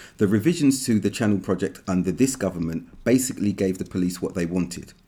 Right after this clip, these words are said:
Communities to provide them with intelligence,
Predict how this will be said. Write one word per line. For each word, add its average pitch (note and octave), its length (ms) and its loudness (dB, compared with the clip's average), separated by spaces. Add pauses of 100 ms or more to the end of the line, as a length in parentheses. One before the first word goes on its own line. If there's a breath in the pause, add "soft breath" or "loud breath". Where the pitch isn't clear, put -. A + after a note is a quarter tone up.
(380 soft breath)
Communities A#2 680 2
to - 100 -14
provide F#2 380 0
them F2 140 -2
with D2+ 100 -6
intelligence, A2 760 -2